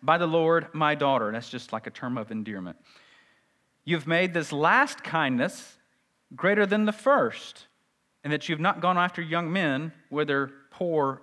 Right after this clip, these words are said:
or rich." What does he mean, this last kindness greater than the first? Well, her first kindness was that she was loyal to her mother-in-law. He's taken by that. He loves that about her. This is the second time he's brought it up.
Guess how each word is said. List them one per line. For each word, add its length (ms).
or 140
rich." 240
What 80
does 80
he 60
mean, 120
this 160
last 520
kindness 360
greater 400
than 160
the 80
first? 420
Well, 80
her 140
first 380
kindness 400
was 140
that 120
she 120
was 140
loyal 540
to 440
her 100
mother-in-law. 600
He's 360
taken 400
by 160
that. 260
He 140
loves 300
that 140
about 240
her. 200
This 160
is 100
the 100
second 280
time 180
he's 80
brought 240
it 100
up. 280